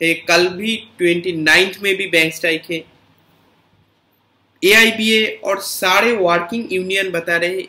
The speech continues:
ये बैंक strike hundred percent successful हुआ है। क्या government privatization का जो issue है उसको solve कर दिया है?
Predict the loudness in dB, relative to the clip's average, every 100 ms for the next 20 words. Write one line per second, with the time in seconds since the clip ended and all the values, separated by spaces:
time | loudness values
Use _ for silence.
0 | -4 -4 -2 -2 -2 -6 -2 0 0 -6
1 | _ _ _ -4 0 -2 0 -4 -4 -8
2 | -8 -10 -2 0 0 -2 -6 -4 -8 -10
3 | -16 -20 _ _ _ _ _ _ _ -2
4 | 2 2 0 -8 _ _ _ _ _ _
5 | _ _ _ -10 0 2 2 -2 -8 -8
6 | -2 0 0 2 0 0 -4 -4 -8 -6
7 | -4 -4 -6 -10 -6 -6 -6 -10 -10 -6
8 | -8 -8 -18 _ _ _ -12 -10 -4 -2
9 | -2 -4 _ -12 -2 0 0 -2 -4 -4
10 | -8 -8 -10